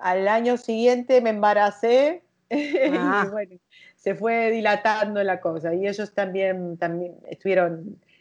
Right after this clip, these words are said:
Speaker 1: haciendo música para, para obras y, eh, la verdad es que te-, nos quedó pendiente esta concreción, porque el, el disco lo empezamos a grabar entonces y ahora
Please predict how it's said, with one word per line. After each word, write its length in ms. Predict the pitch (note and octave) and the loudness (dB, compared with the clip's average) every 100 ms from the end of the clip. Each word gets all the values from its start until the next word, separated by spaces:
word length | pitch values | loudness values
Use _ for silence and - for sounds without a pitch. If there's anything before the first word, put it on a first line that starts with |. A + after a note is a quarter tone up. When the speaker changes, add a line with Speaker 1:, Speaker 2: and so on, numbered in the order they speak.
| _ - | _ -14
Speaker 1:
haciendo 300 | D#3+ F3+ F3+ | -2 0 0
música 360 | F3+ F3+ F3 | -2 -2 -2
para, 540 | F3 D#3+ D3+ D3 D#3 E3 - _ _ _ | 0 -2 -2 -6 -12 -18 -20 _ _ _
para 260 | D#3 D#3+ F3+ | -4 2 6
obras 600 | G3 G3 F#3+ F#3 F3+ F3+ | 6 6 4 2 0 -4
y, 460 | E3+ E3 D#3+ D#3+ | -2 -2 -2 -2
eh, 360 | D#3+ E3 E3 E3 | 0 0 -2 -6
la 120 | F#3 F#3+ | 0 2
verdad 200 | G3 A3+ | 4 2
es 60 | |
que 120 | - | -2
te-, 220 | A#3 F#3+ F3 | -2 -4 -4
nos 140 | F#3 | -6
quedó 320 | - G#3+ C4 | 0 4 4
pendiente 680 | C4 A#3 A3+ B3+ C4 B3+ G#3 | 4 2 2 2 2 0 0
esta 200 | F#3+ G3+ | -2 -2
concreción, 720 | - F3 F3 F3 C4+ B3 A#3+ - | -2 -2 -2 2 4 4 0 -6
porque 220 | - E3+ | -8 0
el, 160 | F#3 E3+ | 0 2
el 340 | F#3 F3 E3+ F3 | 2 2 2 0
disco 220 | A#3 A3 | 0 2
lo 60 | G3 | 2
empezamos 460 | E3+ F3+ D4+ D4 | 4 2 4 2
a 60 | A#3 | 2
grabar 320 | F#3 F#3 G3+ | 2 2 0
entonces 640 | F#3+ F#3+ A3 G#3 - C#4 - _ _ _ _ _ _ _ | -2 -2 -2 -2 -4 -6 -6 _ _ _ _ _ _ _
y 300 | F#3+ F#3 F3 | -2 2 4
ahora 800 | E3+ F3 F#3 F#3+ F3+ E3 C#3+ - | 4 6 6 4 2 0 -4 -10